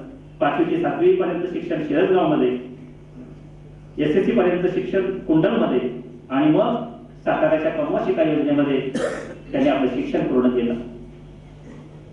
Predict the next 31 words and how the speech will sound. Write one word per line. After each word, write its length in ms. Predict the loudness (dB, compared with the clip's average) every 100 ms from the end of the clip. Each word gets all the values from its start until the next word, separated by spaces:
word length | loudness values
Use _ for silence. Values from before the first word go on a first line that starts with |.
| -6
ज्यावेळेस 560 | 2 4 4 0 -2 -2
हडपसरमध्ये 540 | 0 0 0 0 0
पार्ट 300 | 2 2 4
टाइम 140 | 2 0 -2
शिक्षक 300 | -4 -4 0
म्हणून 220 | 2 4
ते 80 | 2
काम 260 | 2 0
करत 180 | 0 0
होते, 520 | 0 2 2 0 -6 -12 -16 -10 0
त्यावेळेसच 460 | 2 4 2 0
त्यांनी 200 | 0 0
स्वप्न 360 | 0 0 0 0
पाहिलं 280 | 2 4 2 0 -6 -12 -18 -20 -20 -20 -20 -6 0
की 80 |
मी 100 | 4
स्वतःचं 460 | 4 4 2 2 2
विद्यापीठ 460 | 2 2 2 2 2
काढणार 340 | 2 2 2
आहे, 360 | 0 -2 -6 -14 -20 -20 -20 -20 -20 -20 -20 -20 -14 0
मी 120 | 2
मंत्री 340 | 4 2 4 4
होणार 260 | 4 4
आहे, 340 | 2 0 -4 -10 -18 -20 -20 -20 -20 -20 -20 -2
मी 380 | 2 2 2 0
एसटी 220 | -2 0 0
महामंडळ, 840 | 2 4 4 2 2 2 0 -2
मंडळाचा 540 | 0 2 4 2 0
चेअरमन 340 | 0 4 4 4
होणार 300 | 0 0 0
आहे, 280 | 0 -2